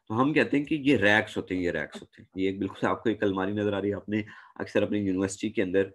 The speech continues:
अगर आप, अ, अपनी यूनिवर्सिटी का, obviously हर कैंपस के अंदर भी एक डेटा सेंटर होगा हमारा, जो कि इंटरनेट की सर्विसेज प्रोवाइड कर रहा होगा, कैमरास की सर्विसेज को देख रहा होगा,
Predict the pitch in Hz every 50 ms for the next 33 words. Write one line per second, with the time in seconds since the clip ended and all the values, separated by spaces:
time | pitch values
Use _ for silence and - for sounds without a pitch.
0 | _ 90 90 92 98 - - 92 90 87 - - - 87 87 87 87 87 85 82
1 | 80 - - - _ 92 92 85 87 85 87 90 90 - - - 113 104 - 101
2 | 92 87 85 87 87 90 92 - - 92 92 95 92 90 - 90 82 - 98 95
3 | - - 95 90 92 90 92 95 90 90 87 87 85 90 87 - 87 90 85 95
4 | 92 92 90 98 104 98 87 85 85 82 82 80 80 85 - _ - - - -
5 | _ _ _ 87 90 87 - - 92 87 80 92 90 87 87 - 90 85 - 87
6 | 90 87 - 98 95 - - 92 90 87 87 85 - 87 87 85 85 85 90 85
7 | 85 85 82 - 92 85 82 85 87 90 90 92 - - _ _ - - - _
8 | _ _ - 98 92 - 95 87 90 87 95 90 85 - - 95 90 95 87 90
9 | 98 87 87 90 90 90 87 90 90 85 90 90 87 87 -